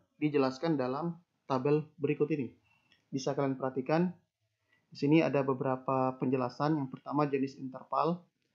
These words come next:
kemudian notasi pertidaksamaan, notasi interval, dan gambaran pada garis bilangan seperti ini, ya. Bisa dilihat.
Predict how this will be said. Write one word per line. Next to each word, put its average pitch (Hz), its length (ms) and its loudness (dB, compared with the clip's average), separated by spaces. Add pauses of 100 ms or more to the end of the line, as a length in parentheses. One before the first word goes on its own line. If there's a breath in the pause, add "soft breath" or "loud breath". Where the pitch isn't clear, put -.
(340)
kemudian 151 320 6
notasi 143 480 4
pertidaksamaan, 139 880 0 (720)
notasi 147 480 4
interval, 139 720 2 (380)
dan 160 260 6
gambaran 143 560 4
pada 135 220 2
garis 131 260 0
bilangan 131 400 2 (320)
seperti - 320 -12
ini, 127 160 -2
ya. 135 40 -6 (100)
Bisa 156 180 -10
dilihat. 131 400 0